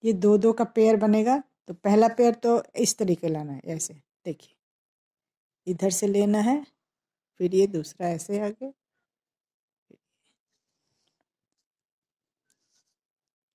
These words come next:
इसका ये पहला इस तरह लेके लेना है, दूसरा लेना है, ये दो है, यहाँ से लेना है,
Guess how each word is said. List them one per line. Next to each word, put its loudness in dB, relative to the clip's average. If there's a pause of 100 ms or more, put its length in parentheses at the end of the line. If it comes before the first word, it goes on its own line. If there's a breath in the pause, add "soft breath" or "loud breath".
(100)
इसका -4
ये 4 (100)
पहला 2
इस 2
तरह 0
लेके 0
लेना 4
है, 4
दूसरा 0 (440)
लेना -2
है, 0 (220)
ये -2
दो -6
है, -6 (600)
यहाँ 0
से -4
लेना -8
है, -10